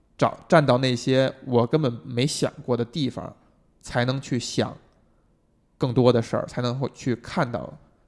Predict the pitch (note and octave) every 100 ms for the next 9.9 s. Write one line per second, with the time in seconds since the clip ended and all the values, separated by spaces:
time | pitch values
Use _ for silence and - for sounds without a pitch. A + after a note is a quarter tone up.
0 | _ - A#2 A2+ A2 - - - _ _
1 | _ _ _ F3+ D#3 A#2 D#3+ F3+ - F3
2 | C3 A#2 - - - C#3+ G3 - - C3
3 | A#2+ - - - C3 B2 B2 G3 - -
4 | - - - - _ _ _ _ _ _
5 | _ _ _ _ _ _ _ _ _ F3+
6 | F3 D#3 A2 A#2 A#2 A2+ - - - -
7 | _ _ _ _ _ _ _ _ _ _
8 | - C#3+ D3+ B2 - A#2+ A2 A2 A2+ A2+
9 | - D#2+ F#2+ F#2+ - - - -